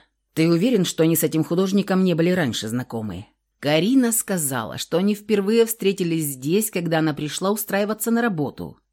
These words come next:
Причин не верить ей я не вижу. Она не производит впечатления лгуньи. Так что будь добр, возьми себя в руки. Что с тобой творится вообще? Почему столько суеты вокруг этой девочки? Ты так мне ничего и не объяснил.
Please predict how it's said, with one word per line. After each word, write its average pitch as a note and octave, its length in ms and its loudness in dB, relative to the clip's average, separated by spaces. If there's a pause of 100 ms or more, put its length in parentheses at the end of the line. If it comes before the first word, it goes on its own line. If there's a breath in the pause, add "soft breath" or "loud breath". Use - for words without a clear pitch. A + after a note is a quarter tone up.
(180)
Причин E3 420 0
не D3+ 120 4
верить D#3 340 0
ей E3 180 2
я D3+ 260 2
не F3 140 2
вижу. B2 520 -4 (240)
Она G#3+ 280 6
не C#4 140 8
производит G3 540 -2
впечатления E3+ 540 0
лгуньи. C3+ 600 -4 (360)
Так G3+ 180 4
что - 180 0
будь A3 320 2
добр, C3+ 320 -4
возьми G3+ 320 6
себя D3 300 0
в C#3+ 40 -2
руки. A2+ 460 -6 (280)
Что - 440 -2
с - 140 -4
тобой D4 260 2
творится C#4+ 540 0
вообще? D#3 540 -4 (380)
Почему C#4 460 6
столько F#4 360 4
суеты D#4 420 6
вокруг C#4 340 4
этой C#4 220 2
девочки? F3+ 600 0
Ты E3 420 0
так E3+ 480 0
мне A3+ 200 4
ничего A#3+ 440 2
и A3 40 4
не A3+ 140 4
объяснил. A3+ 760 0